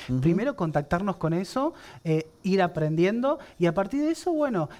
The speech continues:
Speaker 2: ir probando. Seguramente que, de acuerdo a nuestro perfil de riesgo, podamos in-, invertir correctamente en distintos instrumentos, porque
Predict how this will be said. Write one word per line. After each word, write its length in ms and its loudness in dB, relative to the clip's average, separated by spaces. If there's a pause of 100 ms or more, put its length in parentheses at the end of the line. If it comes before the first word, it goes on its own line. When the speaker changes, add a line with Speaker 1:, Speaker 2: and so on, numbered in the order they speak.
(140)
Speaker 2:
ir 180 -2
probando. 680 2 (120)
Seguramente 720 0
que, 320 2 (180)
de 140 -2
acuerdo 240 0
a 40 0
nuestro 240 -2
perfil 340 -2
de 100 2
riesgo, 540 0
podamos 580 0 (240)
in-, 180 0 (220)
invertir 540 0
correctamente 640 0
en 100 -2
distintos 640 -2
instrumentos, 640 -4
porque 200 -6